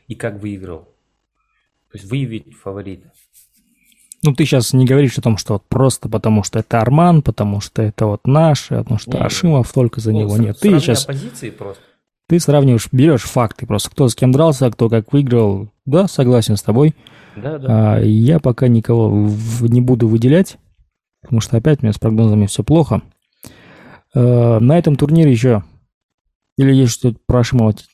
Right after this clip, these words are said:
Speaker 2: что-то добавить?
Speaker 1: Не, не, давай дальше. Кто у нас
Speaker 2: Давай
Speaker 1: следующий?
Speaker 2: дальше пойдем, потому что у нас много боев. Все мы разбирать,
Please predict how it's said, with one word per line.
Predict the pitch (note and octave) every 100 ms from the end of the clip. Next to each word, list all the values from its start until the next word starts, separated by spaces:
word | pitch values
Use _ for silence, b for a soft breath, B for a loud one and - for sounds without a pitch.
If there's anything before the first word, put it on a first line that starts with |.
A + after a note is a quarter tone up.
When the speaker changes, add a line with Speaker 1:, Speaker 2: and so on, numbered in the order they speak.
| _
Speaker 2:
что-то | - - A#2+
добавить? | G#2+ A#2 A2+ A2 -
Speaker 1:
Не, | B2+
не, | G#2+ G2 -
давай | A2 G2
дальше. | G2+ G2 - -
Кто | - G#2
у |
нас | G#2
Speaker 2:
Давай | C#3+ C#3+
Speaker 1:
следующий? | A#2+
Speaker 2:
дальше | C3+ A2+ A#2
пойдем, | B2 A#2+ E3 F3
потому | A#2+ A#2+ A#2+
что | A2+ -
у | A#2+
нас | B2 G#2+ -
много | B2+ D3 A2
боев. | G#2+ C#3+ F#3+ F3 B B B -
Все | - D3+
мы | B2
разбирать, | A#2 A2+ B2+ B2+ G#2